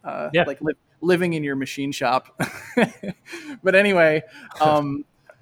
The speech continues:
Speaker 1: so cool to, like, get to know them and, uh, and all, like, the, the people that he introduced me to in that short period there. Uh, just so cool. Such, like, it's just the most inspiring thing that ever happened to me. Uh, and, and I always come from this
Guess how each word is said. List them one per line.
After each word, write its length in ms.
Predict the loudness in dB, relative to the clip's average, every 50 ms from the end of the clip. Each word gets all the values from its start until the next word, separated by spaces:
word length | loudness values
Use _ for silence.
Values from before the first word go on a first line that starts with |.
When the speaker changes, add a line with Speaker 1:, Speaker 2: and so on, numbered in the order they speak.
| _ _ _ _ _ -4
Speaker 1:
so 220 | 2 2 2 4
cool 260 | 6 6 6 6 4 2
to, 100 | 0 0
like, 180 | 0 0 0
get 140 | -2 -6 -6
to 100 | -4 -4
know 220 | -2 0 0 0
them 240 | 0 0 0 0 -2
and, 100 | -4 -4 -4
uh, 100 | -6 -6
and 240 | -4 -2 -2 -2 0
all, 260 | 2 2 4 4 4
like, 220 | 2 0 0 -2 -2
the, 240 | -2 0 0 0 -2
the 120 | -4 -4
people 340 | -4 -4 -4 -4 -2 -4 -2
that 240 | 0 0 -2 -2 -2
he 140 | -4 -4 -4
introduced 480 | -4 -4 -6 -6 -4 -4 -6 -6 -6
me 80 | -8 -8
to 240 | -6 -6 -6 -4 -4
in 80 | -4 -4
that 160 | -4 -4 -6
short 260 | -6 -8 -8 -8 -6
period 340 | -6 -4 -4 -2 -4 -4 -2
there. 540 | -2 -2 0 0 0 -2 -2 -2 -2 -4 -6 -6
Uh, 320 | -4 -2 -2 0 -2 -2
just 320 | -4 -6 -8 -10 -10 -12 -14 _ _ _ _ _
so 300 | -10 -4 -2 0 -2 -2
cool. 360 | -2 -4 -4 -2 -2 -4 -6
Such, 360 | -4 -2 -2 -2 -2 -4 -4
like, 160 | -4 -4 -2 -2
it's 180 | -2 -4 -2 -2
just 160 | -4 -4 -2
the 40 | 0
most 220 | 0 0 0 -2
inspiring 460 | -4 -8 -4 -2 0 0 0 -2 -4 -4
thing 160 | -4 -4 -4
that 100 | -2 -4
ever 160 | -4 -2 -2
happened 380 | 0 0 0 0 -2 -4 -4 -4
to 40 |
me. 240 | -2 -2 -2 -4 -4 -8 -16 -20 -20 _ _ _ _ _ -2
Uh, 300 | 0 2 2 2 2 0 0
and, 260 | 0 0 0 0 -2 -4 _ _ _ -2
and 100 | 2 4
I 120 | 4 4
always 200 | 4 4 2 0
come 140 | 0 -2 -2
from 160 | -2 -4 -4
this 260 | -4 -4 -4 -6 -8